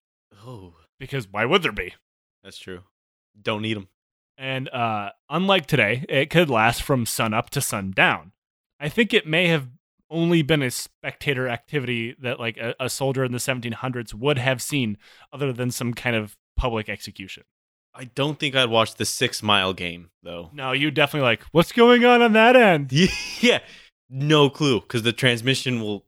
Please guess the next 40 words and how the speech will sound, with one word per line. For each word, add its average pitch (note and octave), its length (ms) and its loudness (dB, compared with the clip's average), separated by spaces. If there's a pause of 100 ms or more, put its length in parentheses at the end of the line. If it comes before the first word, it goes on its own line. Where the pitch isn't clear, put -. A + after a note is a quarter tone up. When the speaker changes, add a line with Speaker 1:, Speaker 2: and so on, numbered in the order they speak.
Speaker 1:
take - 440 -4
days B2 380 0
to D3 100 0
get C3 200 6
there. E2 240 -2 (160)
Speaker 2:
<laughs> - 180 -12
Sending F3 280 4
Speaker 1:
And D#3+ 80 4
Speaker 2:
a E3 40 6
Speaker 1:
they D3 60 4
Speaker 2:
runner D#3 260 6
Speaker 1:
might, D#3+ 80 2
Speaker 2:
back D3 220 0
and E3 120 0
Speaker 1:
yeah, D#3+ 160 6
Speaker 2:
forth. E3+ 120 8
Speaker 1:
they D#3+ 60 6
might D#3+ 340 0
die. G2+ 340 0 (300)
Speaker 2:
Yeah, D3 180 -4
someone G#3+ 300 4
just A#3 160 4
got G3 140 4
hit G3+ 180 2
in - 80 -10
the E3+ 80 2
head F#3 120 2
with G3 120 2
a C3 80 0
stick - 300 -2
and D3 80 -4
they're B2+ 80 0
twitching E3+ 340 2
a C3 80 2
lot. A#2+ 280 2 (360)
"Oh, D#3+ 380 6
man, C#4 340 4
I C4 60 2
missed F#4+ 320 2
it." D3 260 2